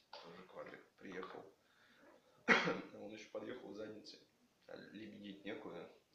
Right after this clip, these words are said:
Ну, я свою лебёдку размотал, перекинул через квадрик. Нормально вытащили. Ну, первый раз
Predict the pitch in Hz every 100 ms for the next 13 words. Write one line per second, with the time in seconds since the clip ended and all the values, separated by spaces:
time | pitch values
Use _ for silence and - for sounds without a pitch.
0 | - 101 71 80 - - 101 - 95 90
1 | - - - - - 110 110 - - -
2 | 104 95 - - - - - - - -
3 | - - - - - - - - - 98
4 | 87 82 71 71 - - - - - -
5 | - - - - - - - - - -
6 | - - - - - - - - - -
7 | - - - -